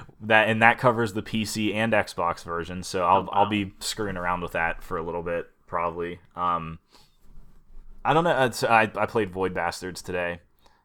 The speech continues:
Speaker 1: I'm gonna play Outer Wilds next. Uh, I don't know. I abandoned Outer Worlds. Just
Speaker 2: Oh,
Speaker 1: quick,
Speaker 2: you
Speaker 1: just quick fall. I, I
Speaker 2: full
Speaker 1: uninstalled
Speaker 2: abandonment?
Speaker 1: it today.
Speaker 2: Wow.
Speaker 1: Yeah, I, I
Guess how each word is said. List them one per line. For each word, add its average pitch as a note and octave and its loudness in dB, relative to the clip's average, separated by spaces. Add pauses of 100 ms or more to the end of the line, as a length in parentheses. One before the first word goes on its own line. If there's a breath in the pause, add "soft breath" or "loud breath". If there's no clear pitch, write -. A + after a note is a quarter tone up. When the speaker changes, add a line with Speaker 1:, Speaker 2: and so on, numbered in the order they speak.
(140)
Speaker 1:
I'm F#2+ -6
gonna F#2+ -4
play F#2+ -2
Outer F2 4
Wilds E2 2
next. D#2+ -10 (760)
Uh, D#2+ -2 (760)
I C3+ 0
don't F#3+ -2
know. F3+ -2
I B2 8
abandoned C3 8
Outer G#2+ 6
Worlds. F#2 -4
Just - -10
Speaker 2:
Oh, B2 2
Speaker 1:
quick, A#2+ 2
Speaker 2:
you A#2 -8 (140)
Speaker 1:
just - -2
quick G#2+ 2
fall. G#2 4
I, A2 4
I A2 0
Speaker 2:
full A2 4
Speaker 1:
uninstalled B2 6
Speaker 2:
abandonment? G#2 0
Speaker 1:
it F#2+ -6
today. E2+ -4
Speaker 2:
Wow. G#2+ -4
Speaker 1:
Yeah, G2 0 (160)
I, G2+ 6
I G2 0